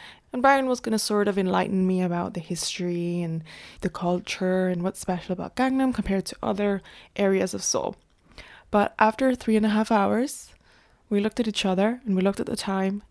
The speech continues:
and we realized that we'd rambled on for quite a while. I've managed successfully to get all of this footage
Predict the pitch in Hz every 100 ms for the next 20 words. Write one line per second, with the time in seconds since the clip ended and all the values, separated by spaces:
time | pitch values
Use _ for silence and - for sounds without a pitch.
0 | - 202 196 196 196 196 190 214 - -
1 | - - - - - - 190 - 190 185
2 | 185 180 185 180 180 190 - 170 - -
3 | - - _ _ _ - - - - -
4 | _ _ - - 269 262 277 294 - -
5 | 220 - 220 220 - - 202 - - 262
6 | 311 294 285 - 208 - 208 -